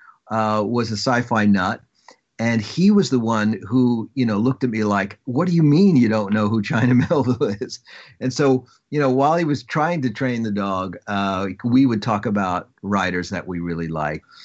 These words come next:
I, at the time, I think I was just crazy about Dan Simmons. I just really loved everything that he was writing. Come to think of it, Dan does that. He goes into other areas of writing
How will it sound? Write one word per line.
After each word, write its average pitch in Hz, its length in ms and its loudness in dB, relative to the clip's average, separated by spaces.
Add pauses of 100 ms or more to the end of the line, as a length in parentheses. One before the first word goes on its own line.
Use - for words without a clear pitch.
(160)
I, 113 160 0
at 107 200 -2
the 107 80 -4
time, 120 340 0
I 101 60 2
think 104 180 -2
I 101 60 -2
was 95 160 -4
just 101 160 -8
crazy 98 260 -2
about 87 260 -4
Dan 87 220 -2
Simmons. 80 460 -6
I 80 80 -4
just 90 240 -8
really 113 400 4
loved 87 280 0
everything 87 440 -2
that 80 120 -6
he 87 140 -4
was 80 200 -6
writing. 78 420 -2 (460)
Come 170 180 0
to 131 40 0
think 165 200 -2
of 127 60 2
it, 107 200 -2
Dan 147 380 -4
does 127 240 -2
that. 113 360 -6
He 123 260 -2
goes 120 340 0
into 113 240 -4
other 117 340 0
areas 107 540 0 (300)
of 104 160 -4
writing 104 600 0